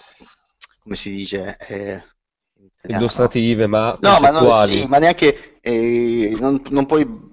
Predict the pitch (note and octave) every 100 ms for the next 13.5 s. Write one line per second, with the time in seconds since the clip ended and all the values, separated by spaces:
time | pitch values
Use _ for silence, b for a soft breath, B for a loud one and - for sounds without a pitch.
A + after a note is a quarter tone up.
0 | _ _ _ A2+ A#2+ B2 A#2+ C3+ B2+ A#2
1 | A2+ - A2 A#2 A2+ A2 A2+ A2 A2+ A2+
2 | A#2+ B2 A#2 A2 G#2 G#2+ A#2 G#2+ A2 A2
3 | A2 G#2 A2 G2 G#2+ G#2 A2+ G#2+ G#2+ G#2+
4 | G#2 G#2 G#2+ A2+ A2+ A2 - _ - G#2
5 | G2 b b b - D3 - A#2+ D#3+ B2
6 | A#2+ A2 A2+ G#2+ - A#2 C3+ C3 A2 G2+
7 | G2+ G2+ - b _ _ - A2 B2 B2+
8 | B2 A#2+ A#2 A2+ G#2+ - A2 A2+ A#2+ A#2
9 | B2+ A#2+ A#2+ A2+ G#2+ - G#2 G#2 A2 G#2+
10 | G#2+ A#2+ A#2+ A#2+ B2 C3 C3 G#2 G#2 G#2+
11 | B2 G#2+ G#2 G#2 G#2+ G#2+ G#2 G#2 G#2 G#2
12 | G#2+ - - G2 F#2+ G#2 G#2+ G#2 G2+ G2+
13 | - F#2+ G2+ G#2